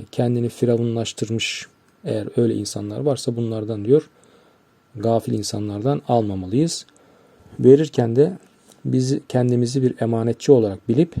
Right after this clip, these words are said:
kendi nefsimize pay çıkarmadan, e, sadece bir vesile olarak kendimizi bilip Allah namına o şekilde vermeliyiz ve Bismillah demeliyiz. Sual, sual, soru yani. Tablacı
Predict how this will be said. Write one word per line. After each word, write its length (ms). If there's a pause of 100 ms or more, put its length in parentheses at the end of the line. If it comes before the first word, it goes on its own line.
(180)
kendi 340
nefsimize 440
pay 220
çıkarmadan, 640 (720)
e, 240
sadece 500
bir 160
vesile 380
olarak 500 (540)
kendimizi 480
bilip 220 (280)
Allah 340
namına 260
o 60
şekilde 380
vermeliyiz 640 (340)
ve 100
Bismillah 400 (100)
demeliyiz. 480 (720)
Sual, 400 (500)
sual, 420
soru 320
yani. 380 (800)
Tablacı 600